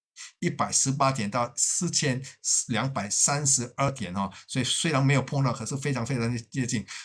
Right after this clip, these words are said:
那短期里面它还是有帮，啊，短期里面还是有这个可能性了，因为呢，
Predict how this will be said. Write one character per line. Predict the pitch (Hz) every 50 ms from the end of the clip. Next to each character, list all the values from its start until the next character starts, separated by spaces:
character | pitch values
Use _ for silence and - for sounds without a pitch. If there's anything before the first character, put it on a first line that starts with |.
| - -
那 | - 156 165
短 | - 160 139 135
期 | - 196
里 | 175
面 | 175 175 175
它 | 175 175
还 | 160 - - 143 -
是 | - - 185
有 | 139 113
帮， | - 175 165 175 170 -
啊， | 120 117 113 113 - _ - - - - _ _ _ -
短 | - 143
期 | 143 - 240
里 | 240 196
面 | 180 208 202 185
还 | 147 139 139 151 180
是 | 175 - 208
有 | 143
这 | 131 190
个 | 175 175
可 | 170 -
能 | 151 113 120 127
性 | - 135 139 123
了， | 104 104 147
因 | 156
为 | 165 156
呢， | 147 131 131